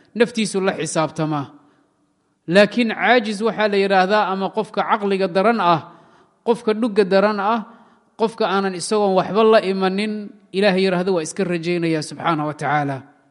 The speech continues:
Salaadba wejiga dhulka ma dhigayo, haddana wuxuu leeyahay, "Insha Allah, mu'min baan ahay, waa iska rajaynayaa inaan jannada galo." Oo asbaabihii lagu geli lahaaba lamaadan imanina. Kama duwana qof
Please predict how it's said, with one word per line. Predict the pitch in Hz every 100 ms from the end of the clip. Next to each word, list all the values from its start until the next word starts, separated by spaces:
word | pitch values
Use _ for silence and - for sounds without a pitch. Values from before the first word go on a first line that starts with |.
| _ _ _ _ _ _ -
Salaadba | - 202 254 214 220
wejiga | 233 202 214
dhulka | 220 208 196
ma | 202
dhigayo, | 196 190 170 160 143 - - -
haddana | 175 285 320
wuxuu | 233 254
leeyahay, | 214
"Insha | 190 233 175
Allah, | 196 180 180
mu'min | 196 196 185
baan | 180 170
ahay, | 165 185
waa | 175
iska | 156 -
rajaynayaa | 175 165 180 180 170
inaan | 170 160
jannada | 165 180 170 151
galo." | 160 160 - _ _ _ _ _ -
Oo | 202
asbaabihii | 196 233 262 262 247
lagu | 247 226
geli | 226 208
lahaaba | 202 196
lamaadan | 185 185 170 165
imanina. | 156 165 160 160 139 - - _ _ _ _ _ _ _
Kama | 196 208 254
duwana | 214 220 202 185
qof | 190 202 -